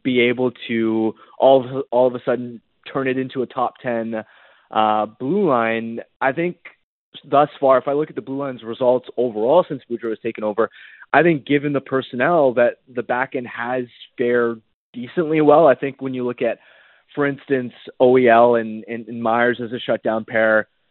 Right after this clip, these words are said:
um, they had a bit of a rough patch maybe over the last few weeks, but again, I think over the last handful of games, they've started to turn things around. And when you look at their overall body of work since Boudreau took over, I think,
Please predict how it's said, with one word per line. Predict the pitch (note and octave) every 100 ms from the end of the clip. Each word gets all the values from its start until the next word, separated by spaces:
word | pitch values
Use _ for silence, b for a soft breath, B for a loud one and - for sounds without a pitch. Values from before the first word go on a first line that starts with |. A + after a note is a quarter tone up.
| _
um, | G#2+ G#2+ G#2 G2 G#2
they | C3+
had | E3
a | E3
bit | E3
of | C#3+
a |
rough | B2+ A#2+ B2 -
patch | A#2+ A2+ A2 - - -
maybe | A#2+ A#2+
over | A2
the | A#2
last | A2+ A2 - -
few | C3
weeks, | B2 B2+ -
but | A#2+
again, | A#2+ B2 B2
I | B2
think | B2+ B2
over | A#2+
the | A#2
last | A2 A2+ -
handful | A2+ A2+ A#2+
of | A2+
games, | A#2 A#2 A2+
they've | A2+
started | B2+ A#2 A#2 - _ _
to | - - -
turn | B2+ B2
things | B2+ -
around. | A2+ A2+ B2+ B2
And | G#2+ B B B B
when | C#3
you | C#3+
look | D3 D3
at | C#3
their | C3+ C#3
overall | C#3 A#2 A#2+ B2+ C3+
body | B2+ A#2 A#2
of | G#2+
work | A2+ A2 -
since | A#2+ A2
Boudreau | B2 A#2 B2+
took | A#2 A#2
over, | A#2 G#2+ A2
I | A2
think, | A#2 A#2+